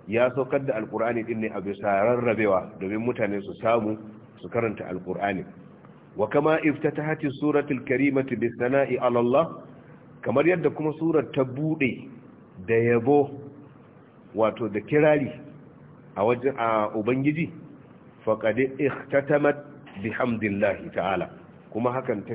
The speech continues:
cika da gode ma Allah tabaraka wa ta'ala, "wa takbirihi," da kuma girmama shi Allah din tabaraka wa ta'ala, a inda Allah yake cewa, "wa qul الحمد لله الذي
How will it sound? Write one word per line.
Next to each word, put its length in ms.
cika 440
da 80
gode 400
ma 160
Allah 240
tabaraka 480
wa 80
ta'ala, 480
"wa 140
takbirihi," 1000
da 120
kuma 200
girmama 400
shi 160
Allah 300
din 100
tabaraka 480
wa 140
ta'ala, 400
a 80
inda 320
Allah 240
yake 240
cewa, 320
"wa 120
qul 220
الحمد 540
لله 560
الذي 560